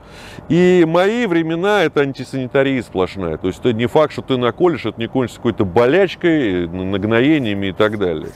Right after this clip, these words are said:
И, соответственно, должно быть ещё время. Наколка бьётся не день, не два. Если дело, то дело что-то серьёзное и качественное. Мне повезло, эти три вещей не срослось, потому что, я не знаю, когда сидит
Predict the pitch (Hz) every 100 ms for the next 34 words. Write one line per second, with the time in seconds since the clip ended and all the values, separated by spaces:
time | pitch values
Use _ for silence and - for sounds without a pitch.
0 | - - - - - - 247 196 156 214
1 | 233 160 131 139 202 180 180 160 180 160
2 | 214 156 101 101 160 160 131 98 110 151
3 | - 104 110 127 110 107 135 180 104 110
4 | 117 113 190 117 92 92 143 117 - 110
5 | 101 120 127 151 101 98 - 95 - -
6 | 78 - - - 139 240 196 - 139 147
7 | 139 139 101 - - 139 131 113 - 92
8 | 104 180 175 127 - 92 - - 104 135
9 | 131 135 143 131 123 - 113 - 151